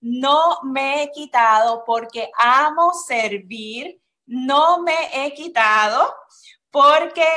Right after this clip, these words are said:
no quiero ser una marioneta en manos de la sociedad.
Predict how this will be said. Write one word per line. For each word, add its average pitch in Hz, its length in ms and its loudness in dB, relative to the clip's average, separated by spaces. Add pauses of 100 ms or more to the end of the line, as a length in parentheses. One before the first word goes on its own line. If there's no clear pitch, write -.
(340)
no 262 400 -2
quiero 294 380 -2
ser 226 500 -2
una 254 260 -4
marioneta 247 680 -2 (180)
en 226 220 -12
manos 220 580 -6
de 226 140 -2
la 220 120 0
sociedad. 226 680 -2